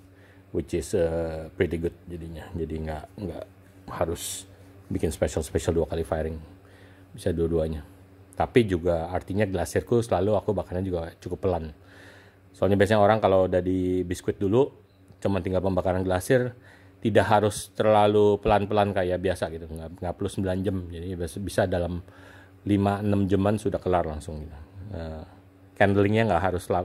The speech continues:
terlalu lama, ya, candling sejam, dua jam udah cukup, terus langsung kencangin aja ke atas kalau sudah di biskuit dulu,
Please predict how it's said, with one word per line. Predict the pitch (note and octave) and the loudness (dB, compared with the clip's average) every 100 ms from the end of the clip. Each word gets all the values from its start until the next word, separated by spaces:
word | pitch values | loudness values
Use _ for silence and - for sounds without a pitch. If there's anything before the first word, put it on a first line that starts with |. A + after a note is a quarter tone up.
| - | -2
terlalu | F#2+ F2+ F2+ | -4 -2 0
lama, | F2 F#2 - - - - - - | -2 -4 -10 -20 -20 -20 -20 -18
ya, | E2+ E2+ | -14 -12
candling | F2 E2+ F2+ F2+ | -10 -6 -4 -4
sejam, | F2 F2+ F#2+ A2+ - - | -2 0 0 -2 -8 -8
dua | F2 E2 | -4 -2
jam | G2 F2+ | -2 0
udah | D#2+ | -4
cukup, | E2 E2+ - | -2 -2 -2
terus | F#2+ E2+ | -4 -4
langsung | D#2 E2+ D#2+ E2+ - - | -6 -4 -6 -8 -12 -6
kencangin | F#2 F2+ F2 E2+ | -4 0 0 0
aja | F2 E2 | -2 -2
ke | |
atas | D2+ D#2+ - - - - - - | -6 -8 -8 -18 -20 -20 -20 -12
kalau | - F2 F2 | -2 0 0
sudah | G#2+ F2+ | 0 -2
di | E2 | -2
biskuit | D#2+ D#2 - - | -4 -6 -8 -6
dulu, | F2 | -6